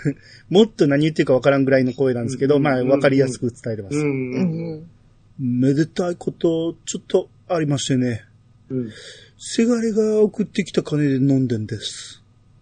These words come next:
Speaker 1: せがれ、東京にいますしね。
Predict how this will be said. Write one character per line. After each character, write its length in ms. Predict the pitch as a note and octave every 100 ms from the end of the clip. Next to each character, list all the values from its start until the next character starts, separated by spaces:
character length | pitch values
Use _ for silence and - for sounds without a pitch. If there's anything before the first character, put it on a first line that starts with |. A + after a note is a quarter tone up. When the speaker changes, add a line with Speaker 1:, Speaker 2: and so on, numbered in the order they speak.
| _ _ _ - - -
Speaker 1:
せ 200 | - -
が 120 | C3+ C#3+
れ、 300 | D3 D#3 - _ _ _ _
東 220 | - F#3 G3
京 260 | - F#3+ F#3
に 260 | F3+ G3 -
い 80 | F#3
ま 160 | D3+
す 80 | C#3+
し 160 | - B2+
ね。 320 | A2+ G#2